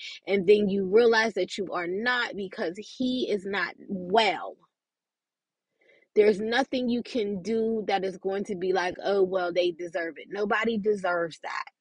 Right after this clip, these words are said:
Nobody deserves that. In no way. And like I said, I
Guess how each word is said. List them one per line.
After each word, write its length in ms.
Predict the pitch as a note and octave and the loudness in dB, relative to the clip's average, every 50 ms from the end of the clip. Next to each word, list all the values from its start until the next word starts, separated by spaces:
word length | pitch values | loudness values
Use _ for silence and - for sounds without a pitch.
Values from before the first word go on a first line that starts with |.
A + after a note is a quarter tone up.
| _ - | _ -8
Nobody 720 | - G3 G3+ G3 G#3 A3+ A#3 G#3+ A3+ A3 A3+ A3+ A#3 A3 | -6 -2 0 2 6 6 6 6 6 2 2 2 2 0
deserves 580 | G3 F#3+ A3+ A3 G#3 A#3 A#3 A#3 A#3 A#3+ G#3+ - - | 0 0 0 0 2 2 4 4 2 2 0 -4 -10
that. 240 | D#3+ - - - - _ _ _ _ _ _ _ _ _ _ _ _ _ _ _ _ _ - | -10 -10 -12 -16 -20 _ _ _ _ _ _ _ _ _ _ _ _ _ _ _ _ _ -2
In 160 | G3 G3+ G3 | -2 0 2
no 180 | G#3 G#3 G#3+ G#3 | 2 4 6 6
way. 420 | G#3 A3 G#3+ G3 E3+ D#3 D#3 D3+ - - - - - - | 6 4 2 0 -2 -4 -8 -14 -14 -14 -16 -16 -12 -6
And 120 | - G3 | -4 0
like 220 | G#3 G3+ G3 F#3+ - | 2 2 2 2 2
I 120 | A3+ A#3 | 0 0
said, 220 | - - C4 B3 | 4 4 4 4
I 120 | G#3+ F3+ | 4 2